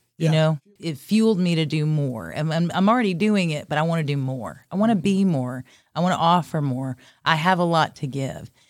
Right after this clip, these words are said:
Speaker 1: And so when you're in that situation where you're like, "You could be gone," I'm not done yet.
Speaker 2: Are you saying to yourself, "You know, I really haven't scratched the surface. I haven't given it a hundred percent," even though you were,
Speaker 1: Exactly.
Speaker 2: but in your mind, you're thinking, "There's so much more."
Speaker 1: There's so much more.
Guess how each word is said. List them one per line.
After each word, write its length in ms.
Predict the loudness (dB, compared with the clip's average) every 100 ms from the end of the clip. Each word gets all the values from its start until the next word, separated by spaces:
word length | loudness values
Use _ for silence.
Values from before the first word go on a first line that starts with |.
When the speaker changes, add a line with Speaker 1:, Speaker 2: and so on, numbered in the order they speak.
| _ -4
Speaker 1:
And 200 | -2 2
so 200 | 2 2
when 160 | 2
you're 220 | 2 2 2
in 120 | 2
that 140 | 0
situation 640 | -2 -2 -2 0 0 0 0
where 100 | 0
you're 100 | -2
like, 200 | -2 -6
"You 140 | -6
could 220 | -4 -4
be 100 | -4
gone," 520 | -4 -2 0 0 -2 -8 _ _ _ _ _
I'm 140 | 0 2
not 180 | 2 2
done 220 | 2 2
yet. 260 | 0 -8 -16 _ _ -2
Speaker 2:
Are 160 | 4 6
you 140 | 6
saying 280 | 6 6 4
to 120 | 4
yourself, 340 | 2 2 0 0
"You 60 |
know, 80 | 2
I 60 | 2
really 240 | 0 -2
haven't 240 | -2 -2
scratched 440 | -2 0 -2 -4 -4
the 60 |
surface. 440 | -2 -2 -2 -2 2
I 60 |
haven't 260 | 4 4 2
given 240 | 0 0
it 100 | -2
a 120 | -4 2
hundred 360 | 4 4 0
percent," 240 | -4 -2 2
even 200 | 6 6
though 60 |
you 220 | 4 4 4
were, 160 | 4
Speaker 1:
Exactly. 520 | 4 2 2 0 0
Speaker 2:
but 120 | 4 6
in 120 | 6
your 120 | 6
mind, 380 | 6 4 4 4
you're 140 | 2
thinking, 340 | 0 -2 0 -2
"There's 160 | 0
so 400 | 2 4 4 6
much 320 | 4 0 -4
more." 320 | -4 -4 -8 -6
Speaker 1:
There's 180 | -4 0
so 160 | 2
much 300 | 2 2 0
more. 440 | 0 2 2 0